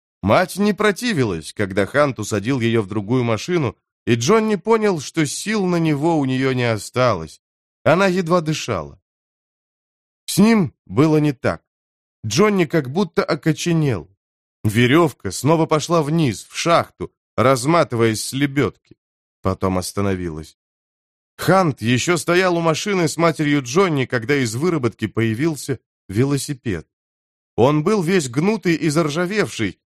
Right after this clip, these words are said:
но Джонни узнал его по жёлтой краске и седлу банану. Если б он присмотрелся получше, то увидел бы, что у него три передачи, однако присматриваться было без надобности. Джонни узнал велик.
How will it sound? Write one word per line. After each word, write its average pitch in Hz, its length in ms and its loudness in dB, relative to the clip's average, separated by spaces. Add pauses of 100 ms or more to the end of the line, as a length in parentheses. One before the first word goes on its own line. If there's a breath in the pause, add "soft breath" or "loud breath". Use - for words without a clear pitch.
(240)
но 117 140 4
Джонни 151 520 2
узнал 147 460 0
его 165 200 0
по 156 140 -2
жёлтой 156 340 -2
краске 151 480 -2
и 131 180 -2
седлу 143 380 0
банану. 131 560 -2 (540)
Если 117 300 2
б 113 120 2
он 147 120 2
присмотрелся 143 720 -2
получше, 160 540 -2
то 151 180 2
увидел 160 380 0
бы, 123 160 0
что - 180 -4
у 147 60 0
него 165 220 0
три 156 260 -6
передачи, 156 760 -2 (380)
однако 147 440 0
присматриваться 139 800 -2
было 143 240 0
без 113 240 -4
надобности. 98 800 -4 (360)
Джонни 208 420 2
узнал 190 520 0
велик. 98 340 -6